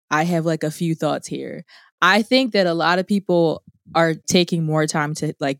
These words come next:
you did, Cassidy, to think about, like, "What do I actually wanna do?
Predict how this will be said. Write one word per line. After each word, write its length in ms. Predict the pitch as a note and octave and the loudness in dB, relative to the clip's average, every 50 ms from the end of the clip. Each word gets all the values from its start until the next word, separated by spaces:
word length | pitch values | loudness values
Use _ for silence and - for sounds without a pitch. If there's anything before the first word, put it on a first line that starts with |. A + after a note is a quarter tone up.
| _ _ | _ _
you 180 | _ D#3+ D#3 D#3+ | _ -8 -8 -4
did, 200 | D3 D#3 D#3 D3 | -2 -4 -4 -2
Cassidy, 420 | - D3 C#3 C#3+ - D3+ C#3+ D3 | -2 -4 -4 -4 -6 -6 -6 -4
to 100 | C#3 D3 | -6 -6
think 240 | C#3+ - D#3+ D3+ D3 | -6 -6 -6 -6 -6
about, 220 | D3 - C#3+ C#3 | -4 -4 -4 -2
like, 160 | C#3 C#3 C3+ - _ | -2 -4 -6 -8 _
"What 240 | D#3 D#3 F3+ F#3+ F#3+ | -2 0 0 0 2
do 140 | - G3 F3+ | 2 2 2
I 80 | F3 | 2
actually 380 | - - D3 D#3 - - - D#3+ | 0 0 -2 -4 -4 -6 -8 -6
wanna 200 | D#3 D3+ D3 D3 | -6 -4 -6 -6
do? 440 | C#3 D3 D#3 D3+ D3+ D3+ D3 D3+ | -6 -4 -2 -2 -2 -2 -2 -4